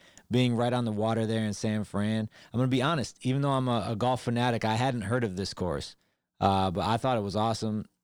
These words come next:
A lot of birdies and a lot of big numbers as well. I don't know how many, I don't know how the numbers stack up to typical majors or typical P G As, I should say. So I could be totally wrong, but it felt like there were more big numbers than you'd typically see at a P G A championship.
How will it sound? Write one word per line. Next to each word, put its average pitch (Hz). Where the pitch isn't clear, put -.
A 107
lot 139
of 135
birdies 135
and 123
a 131
lot 127
of 98
big 117
numbers 120
as 98
well. 107
I 127
don't 139
know 131
how 120
many, 120
I 113
don't 113
know 117
how 110
the 110
numbers 107
stack 104
up 107
to 95
typical 113
majors 110
or 104
typical 113
P 110
G 101
As, 110
I 110
should 92
say. 110
So 104
I 123
could 117
be 123
totally 120
wrong, 113
but 104
it -
felt -
like 120
there 123
were 120
more 117
big 120
numbers 123
than 110
you'd 104
typically 127
see 123
at 127
a 113
P 123
G 120
A 120
championship. 123